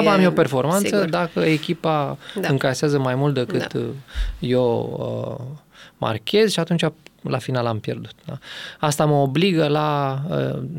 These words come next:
Speaker 2: definiția pe care o dădeai într-unul dintre episoadele trecute cu,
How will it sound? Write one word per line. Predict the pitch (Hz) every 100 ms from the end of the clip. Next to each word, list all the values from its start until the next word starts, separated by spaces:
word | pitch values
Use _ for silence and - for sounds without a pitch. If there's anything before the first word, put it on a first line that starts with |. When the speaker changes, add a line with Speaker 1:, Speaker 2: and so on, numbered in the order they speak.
| 123 - _
Speaker 2:
definiția | - 120 113 120 120 117
pe | 113
care | 113 117
o |
dădeai | 110 113 117 113
într-unul | 113 113 120 113
dintre | 110
episoadele | 113 113 117 113 110
trecute | 107 107 - 113 117 110 -
cu, | 123 117 113 113